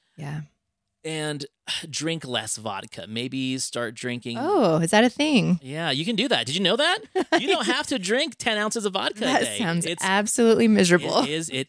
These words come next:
Speaker 2: is a thing. People actually do that.
Speaker 1: Well, I'm more into wine these days than vodka, but hey, you should, you should lay off the vodka. I didn't know that was a thing. Like, I didn't know you drank that much vodka.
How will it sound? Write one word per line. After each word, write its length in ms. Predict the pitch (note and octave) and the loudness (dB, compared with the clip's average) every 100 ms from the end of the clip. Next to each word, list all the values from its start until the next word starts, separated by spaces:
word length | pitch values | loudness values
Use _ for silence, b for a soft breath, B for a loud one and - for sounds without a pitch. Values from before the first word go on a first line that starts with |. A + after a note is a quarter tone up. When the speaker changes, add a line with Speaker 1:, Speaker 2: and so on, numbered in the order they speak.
| F3 | -6
Speaker 2:
is 200 | B2 C#3+ | -6 -6
a 60 | |
thing. 380 | E3+ F#3 B3 D3 | -8 -8 -8 -8
People 320 | - B2+ D#3 | -6 -4 -4
actually 520 | A#2 G#2+ - C3+ D3 E3 | -4 -6 -4 -4 -2 -4
do 220 | E3+ C4+ | -4 -6
that. 220 | - - | -8 -8
Speaker 1:
Well, 320 | A3 A3+ G#3+ - | -6 -2 -2 0
I'm 160 | A#3+ | 4
more 180 | A#3+ G#3 | 6 6
into 240 | F#3 F3+ F3 | 6 4 2
wine 340 | E3 D#3+ D#3 | 2 4 2
these 240 | D3+ D3+ | 0 -2
days 300 | - C3 - | 0 0 0
than 160 | C#3+ D3+ | -2 0
vodka, 480 | D3 C#3 - C3 B2+ | 2 2 0 -2 -2
but 140 | - | -2
hey, 260 | E3+ E3+ A2+ | 0 2 2
you 240 | E3 D#3+ F#3 | 0 0 0
should, 360 | - F#3 A3 - | -2 -2 -6 -12
you 100 | G3 | -8
should 200 | G3 A3+ | -6 -4
lay 180 | A#3 A3+ | -2 0
off 180 | - - | -2 -2
the 100 | F#3 | -2
vodka. 400 | F3+ - - D3+ | 0 0 0 4
I 100 | E3 | 4
didn't 160 | D#4+ D#4+ | 4 2
know 100 | D#4 | 4
that 120 | D#4+ | 6
was 140 | D#4 | 6
a 80 | C#4 | 4
thing. 420 | - C#4+ A4 B3 | 2 0 2 4
Like, 220 | F#3 F3+ F#3+ | 6 4 6
I 80 | |
didn't 180 | A#3 B3+ | 4 4
know 120 | A#3+ | 4
you 140 | B3 A3 | 4 2
drank 260 | G3 A#3+ C#4 | 4 4 4
that 100 | B3+ | 2
much 160 | A#3 | 2
vodka. 580 | G#3+ A#3 G#4+ - F#2 | 4 4 4 0 0